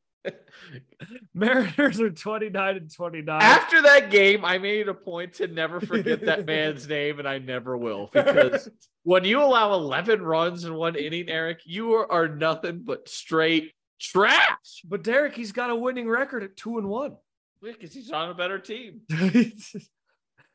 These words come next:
Speaker 1: Uh, and then the poor lowly Athletics. They're two and eight in their last ten. They had a two-game winning streak, but they're twelve and forty-eight.
Speaker 2: And real quick, how about the, the twelve-year-old that ran on the field? Nobody cared.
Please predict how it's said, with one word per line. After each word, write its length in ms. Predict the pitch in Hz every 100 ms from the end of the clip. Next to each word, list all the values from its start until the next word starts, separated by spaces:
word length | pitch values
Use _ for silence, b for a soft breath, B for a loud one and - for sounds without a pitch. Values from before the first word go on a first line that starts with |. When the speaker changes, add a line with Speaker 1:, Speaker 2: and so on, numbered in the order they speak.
| _
Speaker 1:
Uh, 260 | - 165 175
and 140 | 190 196
then 180 | 208 196
the 240 | 202 180 - _ _ _
poor 280 | 220 226 196
lowly 500 | 170 170 175 170 165
Athletics. 580 | 160 - 165 165 151 -
They're 180 | 254
two 260 | 247 311 381
and 100 | 370
eight 140 | 381
in 60 | 359
their 120 | 311
last 340 | 330 339 320 -
ten. 340 | 359 349 311 _ _ _ _ _ _ _
They 80 | 240
had 100 | 320
a 40 |
two-game 440 | - 311 339 349 320
winning 260 | 349 381
streak, 320 | 302 - 330 302 -
but 120 | 196
they're 160 | 208 202
twelve 380 | - 180 175
and 100 | 151
forty-eight. 800 | 131 - - 196 151 151 143 147 _ _
Speaker 2:
And 160 | 139 139
real 140 | 143
quick, 280 | 139 151 139
how 60 | 135
about 380 | 127 127 123 -
the, 360 | 120 113 104
the 100 | 107
twelve-year-old 600 | 110 - 127 123 120 120
that 60 | 117
ran 180 | 117 120
on 80 | 117
the 60 |
field? 340 | 110 120 117 113
Nobody 300 | 110 113 110
cared. 420 | 120 117 117 -